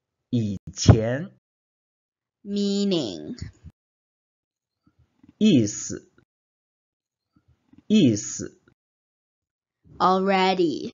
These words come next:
Speaker 1: 已经，已经。
Speaker 2: Chair.
Speaker 1: 椅子，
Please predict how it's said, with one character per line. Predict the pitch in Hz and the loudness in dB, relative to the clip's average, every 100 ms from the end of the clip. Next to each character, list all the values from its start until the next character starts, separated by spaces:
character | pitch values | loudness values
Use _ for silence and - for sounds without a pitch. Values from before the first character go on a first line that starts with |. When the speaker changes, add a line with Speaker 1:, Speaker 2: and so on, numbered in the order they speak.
| _ _ _ _ _ _ _ _ _ _ _ _ _ _ _ _ _ _ _ | _ _ _ _ _ _ _ _ _ _ _ _ _ _ _ _ _ _ _
Speaker 1:
已 | 127 117 101 | -2 -2 -2
经， | 87 - 208 214 202 _ _ _ _ _ _ _ _ _ _ _ _ _ _ _ _ _ | -6 -2 0 0 -4 _ _ _ _ _ _ _ _ _ _ _ _ _ _ _ _ _
已 | 127 110 92 | -2 -2 -4
经。 | - 208 202 214 - _ _ _ _ _ _ _ _ _ _ _ _ _ _ _ - | -4 0 0 -2 -8 _ _ _ _ _ _ _ _ _ _ _ _ _ _ _ -10
Speaker 2:
Chair. | - - 214 190 180 170 160 110 87 - - _ _ _ _ _ _ _ _ _ _ _ _ _ _ _ _ _ | 0 2 4 2 -2 -4 -4 -6 -8 -12 -18 _ _ _ _ _ _ _ _ _ _ _ _ _ _ _ _ _
Speaker 1:
椅 | 127 117 98 78 | 2 2 0 -6
子， | - 139 160 160 | -6 0 0 -2